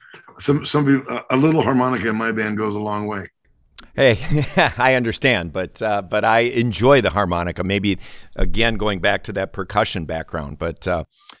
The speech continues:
Speaker 2: the other thing
Speaker 1: And the,
Speaker 2: you
Speaker 1: the other thing about harmonica,
Speaker 2: Yeah.
Speaker 1: there is no more expressive instrument
Speaker 2: Yeah.
Speaker 1: than the harmoni-, than a diatonic harmonica. You know, ar-, one could argue a saxophone, and even, and, and maybe a pedal steel, 'cause you can bend and so on.
Speaker 2: Mm-hmm.
Speaker 1: But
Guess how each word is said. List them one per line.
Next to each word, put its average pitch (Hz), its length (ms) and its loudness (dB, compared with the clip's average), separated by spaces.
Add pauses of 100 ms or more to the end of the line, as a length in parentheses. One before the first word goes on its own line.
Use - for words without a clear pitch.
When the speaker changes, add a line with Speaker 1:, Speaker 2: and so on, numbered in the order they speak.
Speaker 2:
the 143 100 4
other 233 160 4
thing 170 200 -2
Speaker 1:
And 175 220 0
the, 170 200 4
Speaker 2:
you 156 240 0
Speaker 1:
the 160 140 4
other 208 100 4
thing 202 100 2
about 151 160 2
harmonica, 120 460 0 (300)
Speaker 2:
Yeah. 127 100 -2
Speaker 1:
there 127 140 6
is 113 120 4
no 147 260 4
more 143 340 4
expressive 120 800 -4
instrument 92 600 -6 (480)
Speaker 2:
Yeah. 80 80 -8
Speaker 1:
than 110 140 6
the 101 80 2
harmoni-, 104 460 2
than 101 160 2
a 104 80 2
diatonic 104 540 0
harmonica. 101 460 -2 (320)
You 127 200 6
know, 120 80 4
ar-, 120 440 -4 (220)
one 139 140 2
could 123 140 0
argue 117 220 0
a 101 60 -4
saxophone, 95 840 -4 (420)
and 120 120 2
even, 120 340 4 (260)
and, 123 280 -8
and 120 240 2
maybe 120 320 4
a 104 40 2
pedal 117 320 -2
steel, 107 280 -2
'cause 98 160 -4
you 101 60 -6
can 107 160 -4
bend 110 340 0
and 98 140 -4
so 101 140 -6
on. 98 160 -6
Speaker 2:
Mm-hmm. - 380 -14
Speaker 1:
But 117 260 2